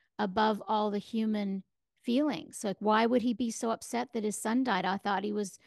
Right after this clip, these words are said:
the Buddha and could be peaceful all the time. And, um, when he finally came out two weeks later, he came out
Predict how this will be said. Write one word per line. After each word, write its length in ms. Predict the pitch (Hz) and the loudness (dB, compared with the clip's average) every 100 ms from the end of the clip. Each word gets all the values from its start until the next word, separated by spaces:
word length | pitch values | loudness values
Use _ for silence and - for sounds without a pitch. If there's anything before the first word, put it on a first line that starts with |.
| _ _ - | _ _ -6
the 80 | 190 | 0
Buddha 540 | 214 247 240 185 185 | 4 6 6 4 0
and 240 | 202 208 - | -2 -4 -2
could 180 | 220 185 | -2 0
be 160 | 208 | -2
peaceful 420 | - 220 214 - 208 | 0 -2 -2 0 0
all 260 | - 208 | 2 2
the 100 | 202 | 0
time. 540 | - 208 247 - - - _ _ _ _ _ _ _ | -2 -2 -2 -4 -10 -20 _ _ _ _ _ _ _
And, 480 | 226 220 220 214 208 - - | 0 2 4 2 0 -4 -4
um, 460 | 220 214 208 208 _ 208 - | 0 0 -2 -6 _ -20 -6
when 180 | 226 220 | -2 -2
he 60 | |
finally 360 | - 233 233 233 | -2 0 2 0
came 240 | - 226 | 0 0
out 200 | 220 - | 0 -2
two 200 | - 240 | -6 -4
weeks 260 | 226 208 - | -4 -6 -4
later, 500 | 214 247 220 180 214 _ _ _ _ _ _ _ _ _ _ _ _ _ - | 0 2 2 -2 -4 _ _ _ _ _ _ _ _ _ _ _ _ _ -8
he 140 | 226 | -8
came 280 | - 208 202 | -4 -2 0
out 260 | 208 226 | 0 -2